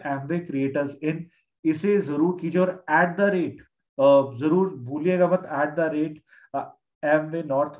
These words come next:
Marketing One, जरूर टैग करना है। नॉर्थ मार्केटिंग वन आप जैसे ही लिखेंगे, because that will help us internally to repost your post as well as to, uh, give you more encouragement। So आप इसे जरूर कीजिए। और जिनका आज रात बारह बजे तक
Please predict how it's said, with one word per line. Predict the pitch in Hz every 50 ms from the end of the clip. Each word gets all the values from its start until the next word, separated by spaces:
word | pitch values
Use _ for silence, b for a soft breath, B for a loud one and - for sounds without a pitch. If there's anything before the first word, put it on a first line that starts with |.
| 139 135
Marketing | 127 127 123 143 135 123 139 135 123 110 98 107
One, | 117 120 110 98 98 - _ _ _ _ _ -
जरूर | 107 123 127 120 135 143 151
टैग | 147 - 123 123 123
करना | 123 - 127 117 113 123
है। | 127 127
नॉर्थ | 127 135 143 147 156
मार्केटिंग | 147 139 135 139 131 151 151 143
वन | 139 139
आप | 143 139 123
जैसे | 135 135 123 156
ही | 156
लिखेंगे, | 151 143 156 156 165
because | 156 160 156 175 165 -
that | 165 165 170 170 190
will | 196 180 156
help | 156 160 156 - _ _ -
us | 202 220 185 - - b b b b b -
internally | 156 156 156 170 175 175 180 180 170 156 151
to | 165 156 151
repost | 156 160 151 151 151 151 151 147 -
your | 139 139 139 139 -
post | 143 143 151 147 151
as | 131 127 123
well | 127 131 131
as | 131 127 127 -
to, | 139 143 139 135 - - _ b b b b b b b b 127
uh, | 131 131 127
give | 131 139 139
you | 151 151
more | 135 127 131 131
encouragement। | 135 135 135 135 117 117 117 117 147 208 - - b b b b b b b - - -
So | 196
आप | 185 185 185 185 - 202
इसे | 190 - 220
जरूर | 208 - 156 151 165 196 208 202 -
कीजिए। | 202 190 - 180 196 208
और | 214 208 - 147 147 151 151 151 156 156 156 147
जिनका | 127 - - 170 180 175 180 - - 196 196
आज | 185 - 165 151 156 165 165 151 139
रात | 151 147 143 - 123 123
बारह | 131 131 139 147 151 143
बजे | 135 135 127 139 143 143
तक | 143 - - 139 127 -